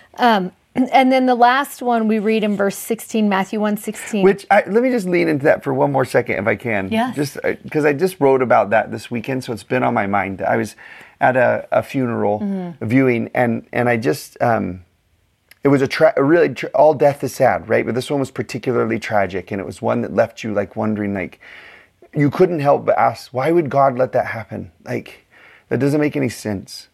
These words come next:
Speaker 2: You know, like, he
Speaker 1: Yeah.
Speaker 2: didn't get a chance to finish. He didn't, like, and it was, uh, it was so tragic and unexpected. And, and I was walking through the viewing, and, and, and somebody asked me, "Well, where's the answer for this one, Brother Butler?"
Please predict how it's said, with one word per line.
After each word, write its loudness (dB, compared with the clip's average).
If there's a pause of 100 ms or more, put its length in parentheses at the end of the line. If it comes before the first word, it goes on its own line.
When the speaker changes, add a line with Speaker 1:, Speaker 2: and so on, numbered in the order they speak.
(100)
Speaker 2:
You -2
know, 2
like, -2
he -4
Speaker 1:
Yeah. -2
Speaker 2:
didn't 0
get 2
a -4
chance -6
to -6
finish. -6
He -6
didn't, -2
like, -6
and -4
it -2
was, -4
uh, -4
it -2
was -2
so -2
tragic 0
and -6
unexpected. -4
And, -4 (480)
and 2
I 6
was 2
walking 2
through -4
the -2
viewing, 0
and, -6 (100)
and, -6
and -4
somebody -2
asked 0
me, -6
"Well, -2
where's 2
the 0
answer -4
for -8
this -8
one, -6
Brother -4
Butler?" -4